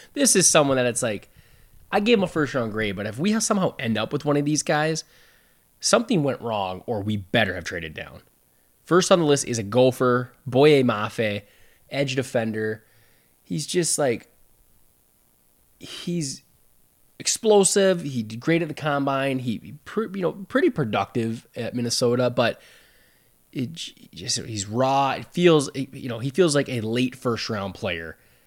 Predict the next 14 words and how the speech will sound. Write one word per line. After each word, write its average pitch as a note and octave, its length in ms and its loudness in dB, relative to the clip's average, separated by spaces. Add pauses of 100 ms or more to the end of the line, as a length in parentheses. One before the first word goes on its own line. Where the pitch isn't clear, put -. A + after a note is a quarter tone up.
(300)
So G2 420 0
I A#2+ 100 -2
got B2+ 200 4
him A#2 100 0
as - 120 -4
tw-, - 140 -10
the A#2+ 120 -6
twenty-third D#3+ 640 4
overall A#2+ 300 4
guy G2+ 240 -4
on G2+ 60 -4
my G2+ 120 -6
board. F#2+ 380 -8 (640)
And, A2 320 -8